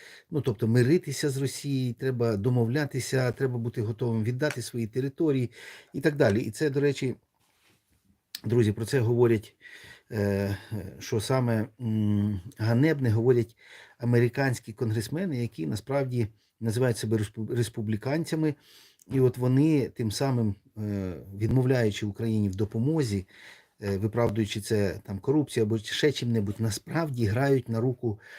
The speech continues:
е, е, кремлівському Чикатілу. Я, е, друзі, н-, не буду каятись, не очікуйте за те, що я так називаю Путіна, бо він насправді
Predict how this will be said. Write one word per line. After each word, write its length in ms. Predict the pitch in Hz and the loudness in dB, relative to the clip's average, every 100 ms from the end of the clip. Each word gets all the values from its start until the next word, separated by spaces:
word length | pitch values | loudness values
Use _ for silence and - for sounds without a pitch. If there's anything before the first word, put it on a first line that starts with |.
| - - - | -20 -18 -4
е, 420 | 123 113 110 110 - | 2 2 2 -2 -6
е, 260 | 113 107 | -2 0
кремлівському 720 | 104 127 123 131 131 - 120 | 0 2 2 2 0 -2 -2
Чикатілу. 720 | 113 110 123 - 104 87 85 - _ _ _ _ _ _ _ _ | -2 -4 -6 -6 -4 -4 -6 -14 _ _ _ _ _ _ _ _
Я, 380 | 110 117 117 101 | -2 2 4 2
е, 240 | 76 92 | -2 -4
друзі, 300 | 110 117 107 | -2 0 2
н-, 540 | 107 73 101 98 117 131 | 0 -2 -10 -16 -14 -4
не 180 | 147 165 | 4 4
буду 300 | 143 147 127 | 4 2 0
каятись, 640 | - 123 120 120 123 - | 2 4 4 2 -6 -8
не 180 | 127 123 | -4 0
очікуйте 500 | 117 - 110 110 110 | 0 -2 -4 -4 -4
за 120 | 101 | -4
те, 140 | 104 113 | -2 -2
що 120 | 107 | 0
я 100 | 107 | 0
так 200 | 104 101 | 0 -2
називаю 320 | 110 104 107 | -2 2 2
Путіна, 360 | 101 139 139 120 | 0 -2 -2 0
бо 120 | 110 | 0
він 100 | 113 | 2
насправді 520 | 113 104 117 107 104 | 0 0 -2 0 -2